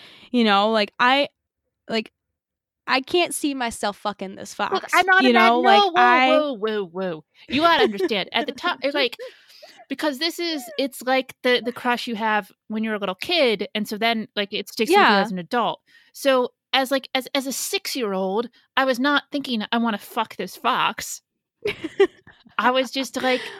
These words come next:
Speaker 1: Oh,
Speaker 2: "It's
Speaker 1: I
Speaker 2: just,
Speaker 1: know.
Speaker 2: he's the, he's Robin Hood, and he happens to be a fox."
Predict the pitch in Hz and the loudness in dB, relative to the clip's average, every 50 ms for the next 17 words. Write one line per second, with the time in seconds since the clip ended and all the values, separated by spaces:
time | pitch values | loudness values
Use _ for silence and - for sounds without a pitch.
0 | _ - 254 269 480 359 226 208 196 190 196 196 214 226 262 262 247 - - - | _ -2 -2 0 0 0 2 2 2 2 0 0 -2 -4 -8 -8 -8 -10 -6 -4
1 | 269 269 226 233 - 254 269 285 269 - 285 - - - 494 440 330 269 220 214 | -4 -4 -4 -6 -12 -10 -8 -8 -8 -8 -8 -2 -2 -2 -2 0 -2 0 0 0
2 | 208 196 208 226 247 247 226 233 240 254 254 277 269 - - 233 285 285 294 285 | -2 -2 -2 -2 -2 -2 -2 -2 -2 -2 -4 -8 -10 -10 -12 -10 -8 -8 -8 -8
3 | - - 339 440 349 202 - - - - - - - | -2 0 0 2 2 0 0 -2 -8 -16 -18 -18 -20